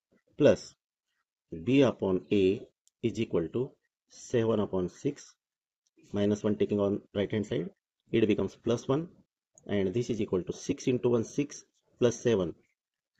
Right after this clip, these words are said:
thirteen upon six. Hence, now consider A upon B is equal to new variable T, suppose. Then B upon A will be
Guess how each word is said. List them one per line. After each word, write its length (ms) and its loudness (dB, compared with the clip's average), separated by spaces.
thirteen 600 0
upon 380 -4
six. 560 -10
Hence, 380 -4
now 160 4
consider 540 4
A 140 6
upon 400 4
B 480 2
is 200 2
equal 280 2
to 240 -2
new 300 4
variable 400 4
T, 120 2
suppose. 460 -6
Then 380 4
B 160 4
upon 480 4
A 160 6
will 180 2
be 260 -2